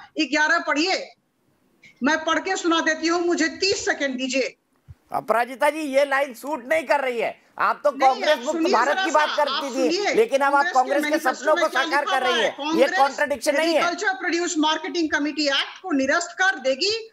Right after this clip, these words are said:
Speaker 1: और कृषि उत्पादकों के, उत्पादों के व्यापार की व्यवस्था करेगी, जिसमें निर्यात और अंतर्राज्य व्यापार भी शामिल होगा, जो सभी प्रतिबंधों से मुक्त होगा।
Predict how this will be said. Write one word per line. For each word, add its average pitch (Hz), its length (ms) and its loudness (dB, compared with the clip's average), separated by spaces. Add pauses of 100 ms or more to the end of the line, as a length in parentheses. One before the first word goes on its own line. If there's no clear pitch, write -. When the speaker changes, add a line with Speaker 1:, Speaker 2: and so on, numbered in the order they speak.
(240)
Speaker 1:
और 277 120 0 (180)
कृषि 370 320 -2
उत्पादकों 311 880 -4
के, 370 240 -6
उत्पादों 277 560 -2
के 339 140 -2
व्यापार 254 420 -2
की 294 140 -4
व्यवस्था 254 440 -2
करेगी, 311 540 -2 (320)
जिसमें 277 280 -2
निर्यात 269 640 0
और 277 120 2
अंतर्राज्य 269 680 0
व्यापार 262 460 0
भी 320 180 0
शामिल 262 420 0
होगा, 262 260 2 (380)
जो 277 100 4
सभी 262 640 -2
प्रतिबंधों 233 800 -2
से 285 160 0
मुक्त 285 340 -2
होगा। - 500 -2